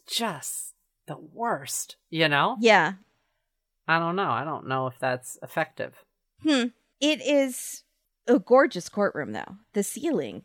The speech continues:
Speaker 2: was beautiful.
Speaker 1: Yeah, it really was. Also, the closing shot of the whole thing was very pretty with the brother, sister hugging by the,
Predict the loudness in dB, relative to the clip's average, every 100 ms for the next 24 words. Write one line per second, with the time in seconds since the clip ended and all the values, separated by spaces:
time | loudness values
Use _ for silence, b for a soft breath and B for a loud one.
0 | -16 -14 -4 -2 -2 -4 -10 -12 _ _
1 | _ _ _ _ _ _ -6 -2 -2 -4
2 | -6 -4 -4 -4 -6 -6 0 0 2 0
3 | -2 0 2 2 0 -2 2 2 2 -4
4 | -2 -2 -2 -6 -8 -6 -4 -4 -4 -6
5 | -6 -8 -10 -6 -6 -6 -2 0 0 -2
6 | -4 -10 -10 -8 -6 -6 -8 -12 -10 -6
7 | -6 -6 -10 _ -12 -4 -2 -2 -2 -2
8 | -4